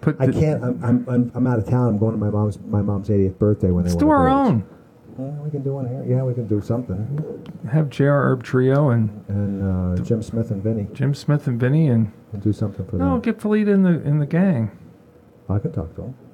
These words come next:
Speaker 1: Yeah, what's the name of that band?
Speaker 2: Moment's Notice.
Speaker 1: Moment's Notice, yeah.
Speaker 2: Yeah. But yeah, but the, the, the, the point of all this is that, that they're working on something to do, to do something to help with, with, uh,
Speaker 1: There was a
Speaker 2: uh,
Speaker 1: con-, there's a concert tomorrow.
Speaker 2: There's another,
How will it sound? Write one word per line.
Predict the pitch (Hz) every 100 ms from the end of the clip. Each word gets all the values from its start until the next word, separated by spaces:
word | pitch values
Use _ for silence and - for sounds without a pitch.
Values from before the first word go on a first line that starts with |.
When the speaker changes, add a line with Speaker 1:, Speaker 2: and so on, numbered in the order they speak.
| - 156
Speaker 1:
Yeah, | 160 131
what's | 104 131 -
the | 175
name |
of | 175
that | 175 175
band? | 185 185 - - - -
Speaker 2:
Moment's | 110 123 120 107
Notice. | 101 92 - - -
Speaker 1:
Moment's | 165 190 185
Notice, | 190 214 123 -
yeah. | 139 170
Speaker 2:
Yeah. | 101 85 - - -
But | 135 131 -
yeah, | 135 95
but | 120
the, | 127 139
the, | 131 127 82 -
the, | 123 120
the | -
point | 175 160
of |
all | 123 110
this | 104 -
is | 104 -
that, | 101 -
that | 113 101
they're | 127 123
working | 120 117 107
on | 101
something | 110 101 101
to | 98
do, | 101 98 -
to | 107
do | 107 101
something | 113 101 95
to |
help | 92 101 - -
with, | 107 - -
with, | 107 104 -
uh, | 98 90 - -
Speaker 1:
There | 190
was | 254
a | 202
Speaker 2:
uh, |
Speaker 1:
con-, | 98 160 -
there's | 143 147
a |
concert | 165 156 120
tomorrow. | 113 110 120 113 - - - - _ -
Speaker 2:
There's | 131
another, | 139 139